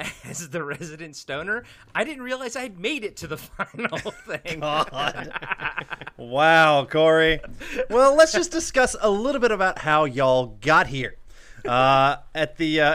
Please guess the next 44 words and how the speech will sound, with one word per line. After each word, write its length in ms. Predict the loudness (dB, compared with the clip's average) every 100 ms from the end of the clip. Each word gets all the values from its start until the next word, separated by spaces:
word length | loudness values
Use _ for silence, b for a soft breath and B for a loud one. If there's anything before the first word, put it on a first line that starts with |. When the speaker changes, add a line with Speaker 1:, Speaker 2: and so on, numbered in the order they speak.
| 0
Speaker 2:
at 140 | -6
Corey, 320 | -4 -2 -2 -2
your 180 | -2
very 520 | -4 -4 0 0 -2 -6
first 400 | -6 -4 -4 -2
round, 300 | 0 0 -2
we 100 | -4
did 220 | -4 -8 -14
you 160 | -10 0
guys 260 | 2 2
against 380 | -2 -4 -4 -6
your 120 | -6 -2
own 220 | -2 -2
podcast 680 | 0 0 0 0 0 -2
people. 380 | -8 -4 -4 -4 B B -6
Corey, 360 | 0 2 2 -2
you 320 | -6 -8 -10
took 400 | -6 -4 -4 -4
down 600 | 0 2 2 2 -2 -4 b b -18
Zach. 560 | -4 4 4 4 -4 b b b -8
And, 220 | -4 0
uh, 520 | 2 4 4 2 0 -6 -6
not 160 | -4
really 220 | 0 0 2
a 40 |
nail 180 | 4 4
biter. 260 | 4 0 -2
I 40 |
think 180 | -4 -2
you, 120 | -2
I 160 | 0 -2
think 220 | -2 -2
if 160 | 0
I 40 | 0
remember 340 | -2 -4 -6
correctly, 360 | -6 -6 -6 -8
you 160 | -6
had 220 | -4 -4 -6
him 80 | -8
pretty 300 | -10 -10 -10
good. 380 | -4 -2 -2 -6 B B -4
Uh, 320 | 2 4 4
then 240 | 0 -4 -6
Tim 380 | -6 -2 -2